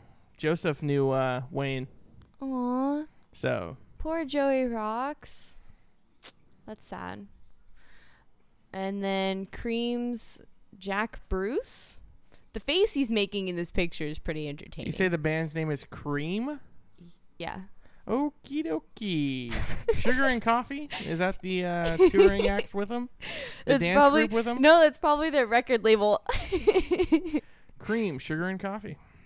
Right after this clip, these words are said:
Speaker 2: <laughs> 'Cause
Speaker 1: So.
Speaker 2: why not?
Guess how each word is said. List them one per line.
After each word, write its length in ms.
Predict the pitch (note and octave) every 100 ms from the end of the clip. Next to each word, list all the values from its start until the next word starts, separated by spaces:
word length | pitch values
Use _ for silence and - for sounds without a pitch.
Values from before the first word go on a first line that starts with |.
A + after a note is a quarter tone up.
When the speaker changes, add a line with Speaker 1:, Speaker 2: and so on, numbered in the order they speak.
| -
Speaker 2:
<laughs> 120 | - E4 D#4 F#4 F4+ A#4+ - - - - - - - - - - - _ - _ - - - - -
'Cause 100 | E3
Speaker 1:
So. 340 | D#3+ C#3+ - -
Speaker 2:
why 240 | G3 F#3
not? 320 | F3+ F3 E3+